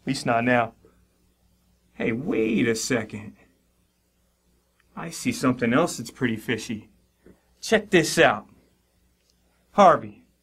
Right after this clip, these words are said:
I don't quite buy your explanation of the area. Take a look at this. How you gonna chop this up and make a rectangle? Got you now, don't I? I got him. What?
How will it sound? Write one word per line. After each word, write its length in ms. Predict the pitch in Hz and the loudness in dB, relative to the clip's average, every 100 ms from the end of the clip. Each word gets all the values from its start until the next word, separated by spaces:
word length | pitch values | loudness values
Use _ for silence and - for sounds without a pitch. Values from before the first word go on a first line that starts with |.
| _ _ _ _ _ _ _ _ _ _ _ _ _ - | _ _ _ _ _ _ _ _ _ _ _ _ _ -16
I 140 | - | -8
don't 200 | 247 226 | -2 0
quite 360 | 208 196 165 127 | 2 6 6 6
buy 220 | 160 160 | 8 8
your 260 | 147 131 - | 6 0 0
explanation 720 | 156 147 - 151 135 131 139 | -2 0 -2 2 4 2 2
of 60 | 127 | 0
the 160 | 127 | 0
area. 300 | 151 147 123 | 2 4 4
Take 260 | 113 214 214 | 2 0 2
a 60 | 185 | 2
look 200 | 156 156 | 2 0
at 120 | - | -4
this. 180 | 123 - | -6 -4
How 160 | - | -2
you 80 | 302 | 2
gonna 140 | 254 | 2
chop 380 | 175 - 190 175 | 2 4 4 6
this 220 | 220 214 | 4 4
up 200 | 160 139 | 4 2
and 120 | 135 127 | 6 6
make 240 | 123 123 | 6 2
a 60 | 127 | 0
rectangle? 640 | 117 117 127 110 101 - _ _ _ _ - | 0 -2 -6 -6 -8 -16 _ _ _ _ 0
Got 300 | 151 135 - | 2 2 -2
you 80 | 117 | 0
now, 300 | 127 139 117 | 2 2 2
don't 260 | 131 139 | 2 2
I? 220 | 120 101 - _ _ _ _ - | 2 -2 -12 _ _ _ _ -6
I 120 | 127 | -2
got 260 | 120 113 | 2 2
him. 180 | 104 98 _ _ _ _ _ _ | 0 -12 _ _ _ _ _ _
What? 260 | - 220 | 0 0